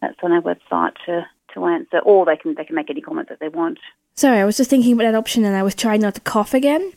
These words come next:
Speaker 1: Yes.
Speaker 2: It's, it's very <laughs> difficult, uh, particularly in an audio context. What kind of
Speaker 1: Yeah.
Speaker 2: trends have you seen in the styles of living arrangements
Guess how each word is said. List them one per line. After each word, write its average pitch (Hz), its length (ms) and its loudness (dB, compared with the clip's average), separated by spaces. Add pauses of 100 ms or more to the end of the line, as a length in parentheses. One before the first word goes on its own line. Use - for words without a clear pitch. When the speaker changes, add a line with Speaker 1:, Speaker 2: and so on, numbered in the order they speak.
Speaker 1:
Yes. 240 140 0 (160)
Speaker 2:
It's, 214 240 -12
it's 208 160 -6
very 208 280 -2
<laughs> 202 80 -6
difficult, 202 460 -10 (120)
uh, 202 280 4
particularly 196 600 4
in 190 180 4
an 185 100 4
audio 180 500 4 (160)
context. - 680 -4
What 269 240 -6
kind 415 180 0
of 415 80 -2
Speaker 1:
Yeah. - 60 -20
Speaker 2:
trends 226 480 0
have 226 280 -6
you 220 140 0
seen 190 600 -6 (180)
in 196 500 2
the 208 80 2
styles 190 420 0
of 196 140 -4
living 196 320 4
arrangements 170 720 -2